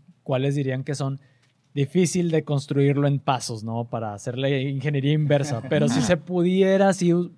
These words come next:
Speaker 1: ve-, nociones que tengan ustedes
Speaker 2: Ujú.
Speaker 1: para aquellos mat-, eh, ya sea matrimonios o novios enamorados que nos, eh, los estén escuchando en este momento,
Speaker 2: Ujú.
Speaker 1: que digan, "A ver, estoy cerca de casarme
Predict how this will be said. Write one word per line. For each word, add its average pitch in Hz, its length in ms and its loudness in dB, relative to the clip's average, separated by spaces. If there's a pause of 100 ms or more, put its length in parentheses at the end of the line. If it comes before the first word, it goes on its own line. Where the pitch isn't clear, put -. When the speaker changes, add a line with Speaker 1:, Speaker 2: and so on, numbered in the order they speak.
(140)
Speaker 1:
ve-, 175 160 -2
nociones 190 540 0
que 196 100 -2
tengan 180 280 0
ustedes 156 540 2 (160)
Speaker 2:
Ujú. 90 300 -8
Speaker 1:
para 139 380 0 (140)
aquellos 143 400 2
mat-, 156 180 -4 (120)
eh, 131 300 -2 (140)
ya 151 140 2
sea 208 100 0
matrimonios 156 840 -2
o 135 140 -2
novios 139 640 0
enamorados 123 560 -2
que 139 80 -8
nos, 113 180 -10 (240)
eh, 127 80 -12
los 117 180 -6
estén 120 220 -8
escuchando 117 380 -8
en 113 60 -6
este 113 160 -10
momento, 107 500 -10
Speaker 2:
Ujú. 90 400 -8
Speaker 1:
que 131 80 -6
digan, 131 160 0
"A 127 60 0
ver, 135 240 0 (560)
estoy - 160 -8
cerca 147 240 -2
de 196 80 0
casarme 127 560 -6